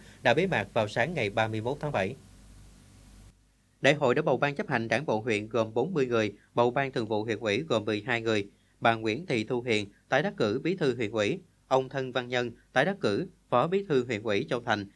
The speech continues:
nhiệm kỳ hai nghìn không trăm hai mươi hai nghìn không trăm hai mươi lăm. Phát biểu bế mạc đại hội, bà Nguyễn Thị Thu Hiền, bí thư huyện ủy, hứa trước đại hội sẽ cùng tập thể ban chấp hành Đảng bộ huyện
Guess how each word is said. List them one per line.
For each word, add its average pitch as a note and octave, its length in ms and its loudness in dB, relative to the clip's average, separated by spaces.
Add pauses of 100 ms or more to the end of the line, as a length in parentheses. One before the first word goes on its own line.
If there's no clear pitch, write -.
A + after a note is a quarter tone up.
(160)
nhiệm B2+ 140 0
kỳ A#2+ 160 2
hai D3 160 -6
nghìn A#2 160 -4
không C#3 140 -6
trăm C3+ 140 -2
hai B2+ 100 -6
mươi B2 280 0
hai B2 120 -4
nghìn G#2+ 160 -4
không A#2+ 140 -2
trăm A#2+ 160 -2
hai B2+ 100 -6
mươi A2+ 120 -2
lăm. A#2 200 0 (680)
Phát F#3+ 160 4
biểu - 120 2
bế E3+ 120 -2
mạc C3 220 -2
đại G#2+ 140 2
hội, G#2 260 2 (260)
bà A#2+ 140 4
Nguyễn A#2 280 -2
Thị A2+ 180 -2
Thu B2+ 180 -2
Hiền, G#2+ 300 -2 (160)
bí F#3 140 2
thư D3+ 200 -2
huyện A#2+ 180 -4
ủy, G2+ 280 -2 (300)
hứa D3 220 4
trước A3 260 -2
đại A2 120 2
hội G#2+ 280 0 (160)
sẽ C#3 200 2
cùng C3 220 -2
tập - 160 -4
thể A2+ 180 2
ban B2+ 220 -2
chấp F#3 160 -6
hành G#2+ 200 -4
Đảng A2 180 0
bộ G#2+ 160 -2
huyện G#2 200 0